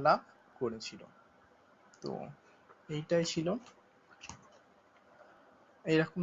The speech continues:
ধরনের আরও ক্লাস পেতে হলে Seeds Share for West Bengal Student এই চ্যানেলটিকে সাবস্ক্রাইব করে রাখো এবং ভিডিওটি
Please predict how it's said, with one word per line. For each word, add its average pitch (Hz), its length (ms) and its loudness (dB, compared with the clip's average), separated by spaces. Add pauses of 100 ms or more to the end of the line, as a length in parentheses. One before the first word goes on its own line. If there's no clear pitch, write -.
ধরনের 165 300 2 (120)
আরও 139 140 8 (100)
ক্লাস 139 240 8 (120)
পেতে 156 280 2
হলে 160 180 2 (720)
Seeds 190 480 0
Share 135 300 0
for 139 220 8
West 156 280 2
Bengal 160 380 2
Student 143 400 -2 (220)
এই 156 60 -2 (100)
চ্যানেলটিকে 147 480 0 (120)
সাবস্ক্রাইব 139 480 0 (100)
করে 156 220 2
রাখো 147 220 2 (1300)
এবং 160 260 2 (720)
ভিডিওটি 151 400 2